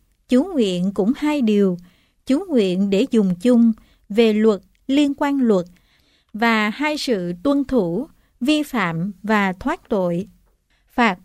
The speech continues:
Parivasa, thêm hai loại khác nữa, hai loại Manatta,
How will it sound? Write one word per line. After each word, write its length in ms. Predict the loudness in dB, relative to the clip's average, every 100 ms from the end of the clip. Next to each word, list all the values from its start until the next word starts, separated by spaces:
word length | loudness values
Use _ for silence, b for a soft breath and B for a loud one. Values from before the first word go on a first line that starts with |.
| -2
Parivasa, 1040 | -2 0 0 0 0 0 0 2 2 0 b b _ 0
thêm 220 | 0 2
hai 220 | -2 -2
loại 320 | 0 0 -2
khác 300 | -4 -6 0
nữa, 340 | 0 2 0 -4 -8 _ _
hai 220 | -6 -2 0
loại 360 | 0 0 0
Manatta, 800 | 0 2 2 0 0 0 2 0